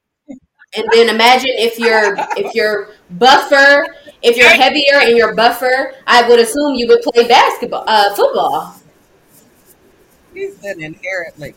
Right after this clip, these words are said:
Speaker 2: Well, let, that's genetic. I think she, I do agree with her. I think that's a genetic thing. There's white football players, there's black football players. I don't know
Speaker 1: Like,
Speaker 2: about
Speaker 1: come on.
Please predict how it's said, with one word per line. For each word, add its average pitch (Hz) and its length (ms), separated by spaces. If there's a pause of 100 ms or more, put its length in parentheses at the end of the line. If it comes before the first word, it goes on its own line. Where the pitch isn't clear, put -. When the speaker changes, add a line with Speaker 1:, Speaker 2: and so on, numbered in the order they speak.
(540)
Speaker 2:
Well, 147 200
let, 151 200 (440)
that's 240 320
genetic. 208 720
I 190 160
think 214 300
she, 226 260
I 185 280
do 170 240
agree 156 280
with 156 180
her. 135 120
I 139 100
think 139 240
that's 131 240
a 135 60
genetic 117 520
thing. 156 560
There's 139 300
white 165 280
football 190 400
players, 190 360
there's 196 240
black 165 260
football 175 400
players. 165 380
I 147 120
don't 165 120
know 170 80 (440)
Speaker 1:
Like, 254 120
Speaker 2:
about - 80
Speaker 1:
come 466 120
on. 349 340